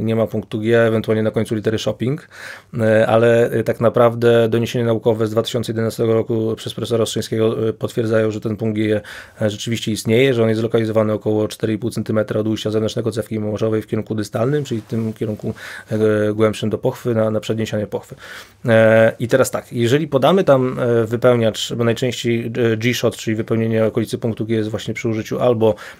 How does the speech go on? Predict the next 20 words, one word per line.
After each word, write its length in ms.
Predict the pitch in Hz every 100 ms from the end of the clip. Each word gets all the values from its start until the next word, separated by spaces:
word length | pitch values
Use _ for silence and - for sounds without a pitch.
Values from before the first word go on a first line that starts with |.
| -
e, 840 | 110 110 107 110 110 113 110 107 104
kwasu 220 | 120 113
hialuronowego, 520 | 113 113 110 110 113
albo 240 | 110 110
tkanki 380 | 107 - 110 104
tłuszczowej, 480 | 110 98 101 113 180 - _ _ _ _ _ -
to 80 | -
jeżeli 240 | 120 131 139
podamy 420 | 123 131 117 104 - - -
coś 360 | - 131 - -
do 460 | 113 117 113 113 113
naczynia, 540 | 117 110 120 117 147 165
no 120 | 131
to 100 | 135
możemy 460 | 127 117 120 117 113
wywołać, 640 | 113 110 113 113 - - 123 113 110 110 110 - - - 139
e, 120 | 123
traumę. 380 | - 110 98 -
E, 460 | - - - - 113 110 110 110 110 110 123 - _ - -
oczywiście 540 | - 135 135 135 127